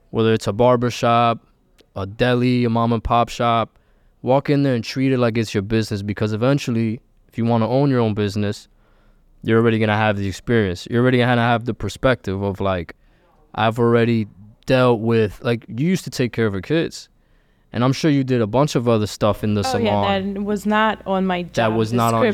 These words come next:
Speaker 1: job
Speaker 2: description.
Speaker 1: description, but you
Speaker 2: Yeah.
Speaker 1: took the initiative of doing that just because you knew eventually when you do have your own business, you're gonna perform at the same standard.
Speaker 2: Yes.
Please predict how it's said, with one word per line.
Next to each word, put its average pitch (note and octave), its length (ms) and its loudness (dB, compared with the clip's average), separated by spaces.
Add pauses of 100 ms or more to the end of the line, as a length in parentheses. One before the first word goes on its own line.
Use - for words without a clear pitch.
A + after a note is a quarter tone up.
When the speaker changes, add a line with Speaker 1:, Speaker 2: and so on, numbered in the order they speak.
Speaker 1:
job G#2+ 400 0
Speaker 2:
description. G2+ 640 -4
Speaker 1:
description, - 180 -18
but A2+ 220 -4
you C#3+ 100 2
Speaker 2:
Yeah. D3+ 60 4
Speaker 1:
took C#3 260 0
the B2 100 2
initiative A#2 480 0
of G2+ 120 -8
doing A#2 260 2
that G#2+ 280 -4 (540)
just A#2 200 -2
because A2 380 -2
you B2 140 2
knew A#2 240 2
eventually A#2+ 500 0
when A2 220 0
you G#2+ 60 -2
do B2 160 0
have A#2 240 2
your A2 100 0
own G#2+ 160 0
business, G#2+ 480 -2 (400)
you're A#2+ 180 2
gonna B2 320 4 (220)
perform B2 420 2
at A2+ 140 2
the G#2 80 -6
same A2+ 260 0
standard. F#2+ 480 -2 (640)
Speaker 2:
Yes. B3 640 -2